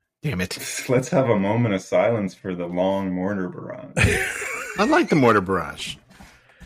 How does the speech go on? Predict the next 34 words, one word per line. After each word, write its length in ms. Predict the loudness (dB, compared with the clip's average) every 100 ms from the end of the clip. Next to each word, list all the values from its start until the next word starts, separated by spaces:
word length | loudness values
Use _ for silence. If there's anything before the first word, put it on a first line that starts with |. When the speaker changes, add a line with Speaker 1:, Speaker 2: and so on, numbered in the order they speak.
| -6
Speaker 3:
No, 200 | 2 4
I 260 | 4 4 4
like 200 | 4 6
Speaker 2:
We're 80 | 4
Speaker 3:
it 60 |
too. 520 | 4 2 4 4 4 -2 -10 -12 -12 -12 _ 0
I 160 | 2
don't 320 | 4 2 2 -2
think 180 | -2
it 60 | 2
Speaker 2:
Too 60 | 4
Speaker 3:
needs 140 | 4
to 80 | 0
Speaker 2:
long. 80 | 2
Speaker 3:
last 300 | 2 2 2
that 140 | 0
long. 300 | 2 2 0 -4
Speaker 2:
Yeah, 40 |
Speaker 3:
So 400 | -2 2 2 2
Speaker 2:
too 60 | 0
Speaker 3:
those 260 | 0 0 0
Speaker 2:
long. 60 |
Speaker 3:
that 100 | -4
don't 220 | -4 -4 -2
know, 340 | 0 0 0
you 160 | -2 -6
can 180 | -8 -8
call 320 | -2 0 0
in 220 | -4 -6
support 580 | -10 -12 -8 -4 -4 -6
from 200 | -12 -6
Off 220 | -2 -2
the 100 | -4 -4
Map 340 | 0 0 -2